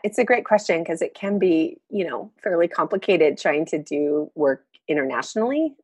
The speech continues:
um, particularly with the culture and the language, um, nuances. So I had come back from that trip, and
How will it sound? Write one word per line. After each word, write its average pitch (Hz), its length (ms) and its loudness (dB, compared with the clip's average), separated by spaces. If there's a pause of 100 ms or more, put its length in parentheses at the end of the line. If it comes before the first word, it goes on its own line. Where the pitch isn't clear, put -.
um, 160 240 -4 (120)
particularly 202 720 0
with 190 120 -6
the - 80 -4
culture 151 460 0
and 139 180 -2
the 135 60 -4
language, 147 600 -2
um, 170 300 -6
nuances. 196 560 -2 (640)
So 208 500 6
I 220 140 6
had 233 240 0
come 180 480 0 (160)
back 180 340 0
from 180 200 0
that 147 200 -4
trip, - 540 2
and 160 280 0